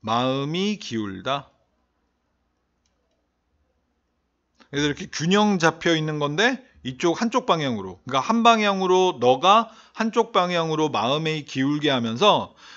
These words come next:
너의 뇌가 수프 A와 수프 B의 이 가치, 그걸 비교하는 것을 도와준다. 자, 그래서 너는 단지, just, 단지 데이터를 추출하는 게 아니다. 수프 캔으로부터 너는 데이터를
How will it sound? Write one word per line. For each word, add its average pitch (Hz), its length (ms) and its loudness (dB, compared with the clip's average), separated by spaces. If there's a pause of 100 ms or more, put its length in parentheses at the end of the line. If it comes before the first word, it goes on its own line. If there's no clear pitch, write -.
(120)
너의 156 420 4
뇌가 127 600 0 (340)
수프 233 500 0
A와 165 500 2
수프 220 400 -4
B의 120 500 -2
이 123 140 -10
가치, - 640 -6
그걸 127 260 0
비교하는 196 680 4
것을 160 380 0
도와준다. 113 560 -4 (460)
자, 147 100 6
그래서 151 460 4 (360)
너는 175 680 2
단지, 139 680 -4
just, 127 400 0
단지 143 580 -2
데이터를 160 680 2
추출하는 233 520 -2
게 220 80 2
아니다. 123 580 -2
수프 226 400 -10
캔으로부터 202 760 -4
너는 143 300 -2
데이터를 131 680 0